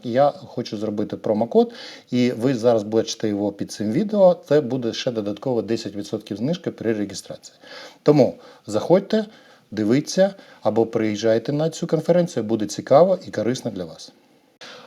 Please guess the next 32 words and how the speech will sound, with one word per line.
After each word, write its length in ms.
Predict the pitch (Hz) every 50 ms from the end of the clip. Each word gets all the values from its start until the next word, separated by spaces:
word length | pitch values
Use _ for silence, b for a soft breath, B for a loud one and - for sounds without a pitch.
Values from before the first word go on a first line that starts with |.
| B B - 104
Е, 280 | 101 101 101 101 101
питання 320 | - - - 180 185 185 180
перше. 340 | - 131 - - - 117 - - - _ - - - 104
Е, 200 | 104 104 104 110
рішення 340 | 139 156 - - 139 131
Ф 140 | 120 - -
Р 120 | 131 131 127
С 120 | 120 -
Сполучених 460 | - - 120 110 - - 110 107 98
Штатів 340 | - - 160 175 175 - -
щодо 280 | - - 113 107 107 104
процентної 480 | - 107 107 - 107 95 90 98 95
ставки, 360 | - - 143 160 160 - 123
які 220 | 113 101 - 117 113
ризики 360 | 113 110 98 98 90 - 98
зберігаються 640 | 90 87 101 98 98 95 131 160 175 175 - - 127
і 120 | - 104
як 180 | 104 117 113 -
це 100 | - 92
позначиться 560 | - 101 90 92 123 151 160 - - - 107
на 120 | 101 95
доларових 440 | 92 95 104 104 101 98 95 92 90
депозитах, 640 | 87 95 92 - 95 92 120 160 165 160 131 - -
А 40 |
В 120 | 95 92 90
Д 100 | 92 92
П 160 | - 143 147
та 140 | 143 - 90
курсі 340 | - - 117 117 - - 92
валют 340 | 90 95 113 143 135 -
в 60 | 95 92
Україні. 400 | 87 - 92 85 73 - -